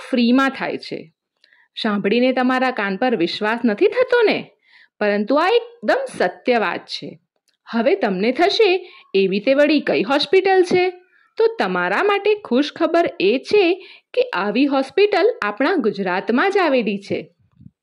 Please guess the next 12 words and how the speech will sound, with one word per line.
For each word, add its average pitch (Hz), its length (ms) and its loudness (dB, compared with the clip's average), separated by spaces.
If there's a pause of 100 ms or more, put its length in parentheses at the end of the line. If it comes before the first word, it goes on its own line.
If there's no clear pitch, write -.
(640)
આ 370 240 0
હોસ્પિટલ 202 580 -2 (380)
ગુજરાતના 381 640 0
ભાવનગર 262 560 2
જિલ્લામાં 190 600 -2
આવેલી 156 320 -4
છે - 360 -10 (380)
અને 180 220 -4
તેનું 185 340 -2
નામ 180 260 -4
છે 240 440 -4 (300)
સ્વામી 359 360 4